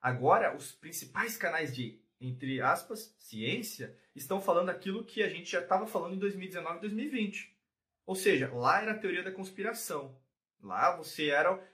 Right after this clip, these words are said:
tratado como o enganador, o mentiroso. Agora, o, <laughs> repetindo a mesma mensagem, agora é verdade. Então, muito cuidado. O que que eu falo? Existe uma diferença. É, faça sua própria,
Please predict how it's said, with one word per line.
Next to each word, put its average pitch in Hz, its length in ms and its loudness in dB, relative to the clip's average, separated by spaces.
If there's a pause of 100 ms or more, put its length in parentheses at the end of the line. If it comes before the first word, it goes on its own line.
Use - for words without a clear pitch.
tratado 143 480 2
como 170 440 -4
o 147 320 0
enganador, 156 720 -2
o - 20 -2
mentiroso. 147 720 -4
Agora, 156 680 4 (640)
o, 165 120 -14
<laughs> - 60 -8
repetindo 233 500 6
a 214 60 8
mesma 233 240 8
mensagem, 214 400 2
agora 220 220 0
é 226 140 2
verdade. 156 720 2 (680)
Então, 151 200 -10
muito 208 180 -6
cuidado. 151 460 2
O - 420 -20
que - 60 -20
que 185 60 -4
eu 190 60 2
falo? 135 400 2 (220)
Existe 123 240 -8
uma 147 140 -4
diferença. 131 580 -4 (540)
É, 113 240 4
faça - 340 8
sua - 160 -10
própria, 160 720 -6